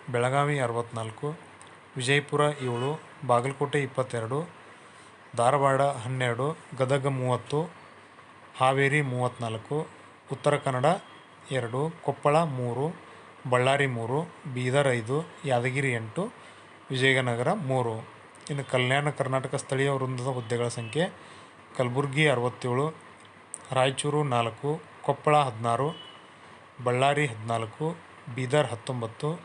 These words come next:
ಯಾದಗಿರಿ ಒಂದು, ವಿಜಯನಗರ ಹತ್ತು. ಇವು ಕಲ್ಯಾಣ ಕರ್ನಾಟಕ ವೃಂದದ ಹುದ್ದೆಗಳ ಸಂಖ್ಯೆ.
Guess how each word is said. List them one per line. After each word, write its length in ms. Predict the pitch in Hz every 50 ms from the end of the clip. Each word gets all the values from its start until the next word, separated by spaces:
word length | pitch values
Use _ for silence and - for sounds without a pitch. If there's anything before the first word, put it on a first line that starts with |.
| - - -
ಯಾದಗಿರಿ 440 | 135 127 131 139 135 135 131 123 123
ಒಂದು, 420 | 117 113 113 113 110 120 123 143 - - - - - - - - -
ವಿಜಯನಗರ 440 | - 131 123 127 120 123 123 143 175
ಹತ್ತು. 460 | 185 139 113 - - - 117 110 107 - - - - - - - - - - -
ಇವು 120 | 127 135 165
ಕಲ್ಯಾಣ 380 | - - 127 120 123 127 123
ಕರ್ನಾಟಕ 480 | 120 - 127 117 117 117 110 - - -
ವೃಂದದ 300 | 120 117 113 110 107 127 175 233 - - - - - - - - -
ಹುದ್ದೆಗಳ 320 | - 127 104 117 110 117 131
ಸಂಖ್ಯೆ. 480 | 139 - 135 113 107 - 117 110 107